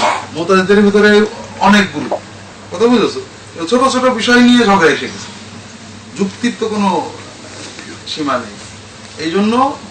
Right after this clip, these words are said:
আমরা মুসলমানরা ইমান চর্চা করব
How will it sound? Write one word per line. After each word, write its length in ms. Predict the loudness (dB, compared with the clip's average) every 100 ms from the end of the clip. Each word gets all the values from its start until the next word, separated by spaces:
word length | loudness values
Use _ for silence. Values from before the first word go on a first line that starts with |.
| -18 -18 -18 -14 -2
আমরা 400 | 0 2 2 2
মুসলমানরা 680 | 2 0 0 2 2 2 2
ইমান 400 | 2 2 2 2
চর্চা 300 | -2 -2 -2
করব 540 | -2 -2 0 0 0